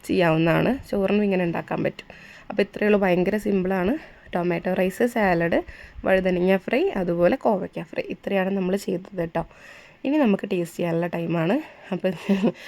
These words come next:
വലിയ വലിയ ആൾക്കാരുടെ വീഡിയോയിലൊക്കെ കാണുന്ന പോലെ ഞാനും ടേസ്റ്റ് ചെയ്ത് നോക്കുകയാണ്, ഗൈസ്. അപ്പം ഞാനുണ്ടാക്കിയതുകൊണ്ട്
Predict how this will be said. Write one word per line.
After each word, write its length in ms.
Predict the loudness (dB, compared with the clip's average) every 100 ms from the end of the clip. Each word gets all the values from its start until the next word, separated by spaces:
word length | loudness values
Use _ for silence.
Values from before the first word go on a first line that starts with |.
| -6 0
വലിയ 160 | 2 4
വലിയ 200 | 8 6
ആൾക്കാരുടെ 380 | 6 0 2 2
വീഡിയോയിലൊക്കെ 400 | 4 4 2 0 -2
കാണുന്ന 260 | 0 2 4
പോലെ 120 | 2 2
ഞാനും 240 | 0 -2 -2
ടേസ്റ്റ് 260 | -4 -4 -4
ചെയ്ത് 120 | -2
നോക്കുകയാണ്, 300 | -4 -4 -8 -6
ഗൈസ്. 220 | -10 -12 -18 -20 -20 -20
അപ്പം 140 | -12 -4
ഞാനുണ്ടാക്കിയതുകൊണ്ട് 760 | -2 -2 0 -2 -2 -4 -2